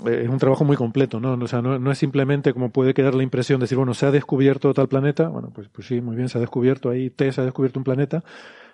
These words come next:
sino que toda la caracterización del planeta que lleva, lleva un montón de trabajo, un montón de observaciones diferentes, un montón de modelado, no solo modelado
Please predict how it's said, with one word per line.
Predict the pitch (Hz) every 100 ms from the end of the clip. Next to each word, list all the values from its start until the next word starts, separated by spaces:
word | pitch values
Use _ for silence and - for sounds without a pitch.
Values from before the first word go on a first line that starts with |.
| _
sino | - - 123 127
que | 120 123 120
toda | 131
la | 143 147
caracterización | 143 139 135 123 120 139 135 131
del | 131 123
planeta | 127 127 127
que | 127
lleva, | 131 151
lleva | 123
un | 127
montón | 120 120
de | 123
trabajo, | 120 127 147 160
un |
montón | 131 110 123
de | 127
observaciones | 120 127 123 127
diferentes, | 117 127 131 135 151
un | 135
montón | 113 131
de | 131
modelado, | 131 123 120 135 147 196 _ - - - - _
no | 135 143
solo | 160 156
modelado | 139 123 127 127 127 107